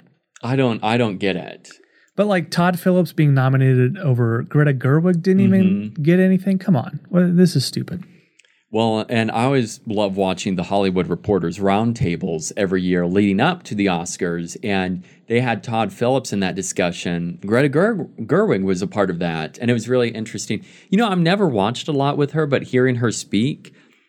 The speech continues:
Speaker 1: she's very endearing to just, like, her process, and she seems very, um, she gets distracted by certain things that, like, she'll bring up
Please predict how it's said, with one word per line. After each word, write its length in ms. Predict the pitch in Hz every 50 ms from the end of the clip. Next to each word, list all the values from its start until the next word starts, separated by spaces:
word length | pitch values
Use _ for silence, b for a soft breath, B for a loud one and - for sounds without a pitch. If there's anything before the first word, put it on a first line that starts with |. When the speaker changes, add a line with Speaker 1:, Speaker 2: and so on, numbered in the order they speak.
| b b
Speaker 1:
she's 380 | - - - 135 135 117 117
very 360 | 110 110 117 117 127 139 131
endearing 720 | 120 104 95 87 95 95 90 87 - - - - - - -
to 640 | - - 107 104 98 95 92 92 90 87 87 85 80 -
just, 380 | - - 107 90 - - - - -
like, 320 | - 101 92 85 - - - -
her 140 | - 113
process, 920 | 101 - - 113 101 90 90 87 - - 104 90 87 85 82 78 - - - - b b b b b b b
and 120 | b 113 113
she 200 | - - 127 113
seems 300 | - - 127 120 110 92
very, 760 | 92 95 104 104 107 107 104 98 95 92 90 87 82 82 - b b b b b b b b b _ _ _ _ _ - 107 98 90 - - - - -
um, 560 | - 101 92 90 87 82 82 78 73 73 - - -
she 160 | - - -
gets 240 | 123 123 127 123 -
distracted 1040 | 101 98 92 - - - 104 92 87 90 - - 131 113 110 110 107 117 123 - 104
by 340 | 110 104 98 95 92 95 92
certain 320 | 92 - 113 107 67 92
things 600 | 90 107 98 95 95 92 92 92 92 90 90 - -
that, 500 | - 101 92 90 87 85 - - - -
like, 180 | 98 95 87
she'll 200 | - - 147 139
bring 240 | 120 120 131 127 120
up 240 | 113 113 113 -